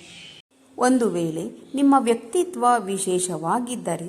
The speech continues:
ಸಮಯವೇ ನಿಮ್ಮನ್ನು ಯೋಗ್ಯರನ್ನಾಗಿಸುತ್ತದೆ. ಧರ್ಮದಿಂದ ಹೊಸದನ್ನು ಸಂಪಾದಿಸಬೇಕು. ಸಂಪಾದಿಸಿದ್ದನ್ನು ಪ್ರಯತ್ನದಿಂದ ರಕ್ಷಿಸಬೇಕು. ರಕ್ಷಿಸಿದ್ದನ್ನು ನ್ಯಾಯ ರೀತಿಯಲ್ಲಿ ಹೆಚ್ಚಿಸಿಕೊಳ್ಳಬೇಕು.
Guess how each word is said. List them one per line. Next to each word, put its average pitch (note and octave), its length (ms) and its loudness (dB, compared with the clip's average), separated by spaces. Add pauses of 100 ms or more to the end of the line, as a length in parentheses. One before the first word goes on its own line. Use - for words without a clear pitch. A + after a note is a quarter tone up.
(100)
ಸಮಯವೇ D#4 720 2
ನಿಮ್ಮನ್ನು A3 540 0
ಯೋಗ್ಯರನ್ನಾಗಿಸುತ್ತದೆ. E3+ 1400 -4 (500)
ಧರ್ಮದಿಂದ C#4+ 640 2
ಹೊಸದನ್ನು A#3 600 0
ಸಂಪಾದಿಸಬೇಕು. E3 1160 -4 (320)
ಸಂಪಾದಿಸಿದ್ದನ್ನು A#3 1040 2
ಪ್ರಯತ್ನದಿಂದ G#3+ 760 -2 (120)
ರಕ್ಷಿಸಬೇಕು. F3 1040 -4 (300)
ರಕ್ಷಿಸಿದ್ದನ್ನು C#4+ 840 0 (140)
ನ್ಯಾಯ D#4+ 340 2
ರೀತಿಯಲ್ಲಿ G#3 560 -4
ಹೆಚ್ಚಿಸಿಕೊಳ್ಳಬೇಕು. F3 1200 -4